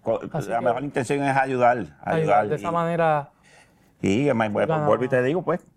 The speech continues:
Speaker 1: voy a mencionar mi número, este, siete ocho siete, dos cero nueve, seis uno cuatro uno.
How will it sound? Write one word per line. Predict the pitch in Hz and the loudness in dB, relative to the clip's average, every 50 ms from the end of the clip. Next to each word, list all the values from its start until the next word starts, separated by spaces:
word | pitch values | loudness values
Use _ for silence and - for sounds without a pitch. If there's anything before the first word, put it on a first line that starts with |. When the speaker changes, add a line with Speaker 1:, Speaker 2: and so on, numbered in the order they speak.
| _ _ _ | _ _ _
Speaker 1:
voy | - - 101 104 107 | -2 0 2 4 4
a | 110 | 2
mencionar | 110 117 110 120 117 117 120 | 2 0 -2 -2 -2 0 0
mi | 117 120 | 0 -2
número, | 127 147 165 160 156 151 151 147 | -2 -2 0 0 2 2 2 2
este, | 139 - - 117 | 2 0 -2 -4
siete | 107 - 110 110 110 110 | -2 -2 -4 -2 -2 -2
ocho | - - 107 | -2 -4 -6
siete, | - - 110 123 - - 117 | -2 -2 -2 -2 -2 -2 -6
dos | 98 95 110 107 98 - | -2 -2 -2 -2 -2 -2
cero | 117 110 110 107 | -2 -2 -2 0
nueve, | 104 110 113 113 107 92 | 0 0 0 0 -2 -2
seis | - 104 98 101 | -2 -2 -2 0
uno | 104 110 104 | 0 0 2
cuatro | 110 110 107 - 104 104 | 2 0 0 0 0 0
uno. | 117 143 170 175 170 175 | 0 0 0 -2 -4 -6